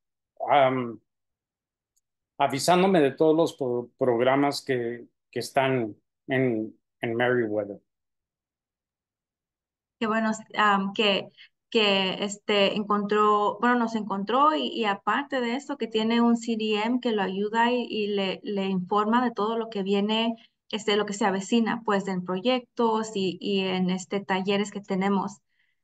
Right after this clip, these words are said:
Speaker 2: Este, entonces, am, usted empezó, eh, de nuevo su compañía en dos mil once, am, y empe-, y escuchó del programa. ¿Y cuánto lleva del pro-, am, siendo parte del programa?
Speaker 1: Mira, Mildred,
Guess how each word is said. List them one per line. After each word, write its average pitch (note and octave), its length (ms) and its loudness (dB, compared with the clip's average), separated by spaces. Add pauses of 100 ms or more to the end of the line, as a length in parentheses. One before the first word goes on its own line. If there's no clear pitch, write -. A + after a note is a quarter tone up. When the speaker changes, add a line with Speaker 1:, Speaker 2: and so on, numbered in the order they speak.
(120)
Speaker 2:
Este, A#3 440 0
entonces, C4 720 2
am, G3+ 580 2
usted A#3+ 260 0
empezó, A#3+ 920 0
eh, G#3 420 -4
de A3 100 -4
nuevo A3+ 300 -2
su A3+ 200 -6
compañía A3 420 -2
en A3+ 100 0
dos G3+ 200 -2
mil G#3 280 0
once, A3+ 560 -2 (520)
am, F#3+ 560 4
y A3 160 0
empe-, G3+ 300 -2
y G3 440 -2 (260)
escuchó G#3 440 -4
del G#3 180 0
programa. A3+ 580 4
¿Y G#3 100 -4
cuánto C#4+ 320 0
lleva B3 400 0
del G#3+ 200 -6
pro-, G3 320 -4
am, F3 400 -4 (180)
siendo A3+ 460 -2
parte G#3+ 340 -2
del F3+ 200 -4
programa? E3+ 420 -6 (400)
Speaker 1:
Mira, C#3 520 2
Mildred, C#3 520 2